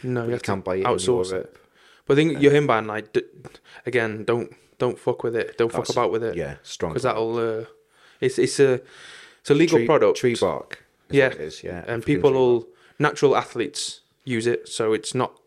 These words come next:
Speaker 1: doesn't really come under, um, performance enhancing drug.
Speaker 2: No.
Speaker 1: Y-, natural athletes use it.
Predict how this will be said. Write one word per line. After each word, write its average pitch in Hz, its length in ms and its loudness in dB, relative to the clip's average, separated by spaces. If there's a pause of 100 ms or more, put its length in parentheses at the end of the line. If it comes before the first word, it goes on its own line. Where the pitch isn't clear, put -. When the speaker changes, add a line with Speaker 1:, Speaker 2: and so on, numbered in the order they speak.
Speaker 1:
doesn't 120 200 -2
really 110 160 0
come 123 180 -6
under, 113 340 -2 (680)
um, 117 400 -4 (460)
performance 120 400 -4
enhancing 110 380 -6
drug. 113 200 0
Speaker 2:
No. 73 180 -6 (120)
Speaker 1:
Y-, 127 180 -2
natural 113 360 -4
athletes - 280 -10
use 110 200 -4
it. 107 160 -2